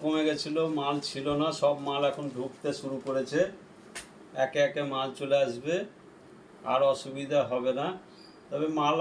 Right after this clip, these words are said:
আস্তে আস্তে সব অনলাইনে বেরিয়ে যায়, বেরিয়ে যাচ্ছে। তো যাক, বেশি কথা বলে লাভ নাই বন্ধুরা, আমার ভালোবাসা নাও, আমাকে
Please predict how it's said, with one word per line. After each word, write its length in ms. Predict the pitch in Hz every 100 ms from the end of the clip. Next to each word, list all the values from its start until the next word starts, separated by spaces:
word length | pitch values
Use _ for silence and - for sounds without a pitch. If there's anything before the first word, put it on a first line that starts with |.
| 151
আস্তে 240 | 147 - 156
আস্তে 220 | 151 - 165 160
সব 120 | 165 143
অনলাইনে 440 | 143 147 147 143 147 143
বেরিয়ে 300 | 143 139 131
যায়, 140 | 135 151 143
বেরিয়ে 280 | 139 127 135 131
যাচ্ছে। 380 | 123 - - 151 165 - - - - - - - - - -
তো 60 | 131 123
যাক, 140 | 143 139
বেশি 220 | 139 - 151 139
কথা 180 | 131 143
বলে 160 | 135 139 139
লাভ 120 | 131 131
নাই 120 | 139 139
বন্ধুরা, 380 | 135 131 131 139 156 - - - - - - - 123
আমার 200 | 135 135 113
ভালোবাসা 480 | 127 135 135 - 139 127
নাও, 180 | 131 151 151 - - - - - - 127
আমাকে 240 | 127 127